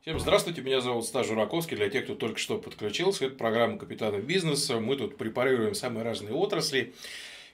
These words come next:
И сегодня, э,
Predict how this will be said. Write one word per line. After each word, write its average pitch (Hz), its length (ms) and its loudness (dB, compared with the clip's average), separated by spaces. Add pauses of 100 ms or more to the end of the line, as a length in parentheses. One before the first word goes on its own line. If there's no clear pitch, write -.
И 220 280 4
сегодня, 170 640 4 (760)
э, 117 360 -4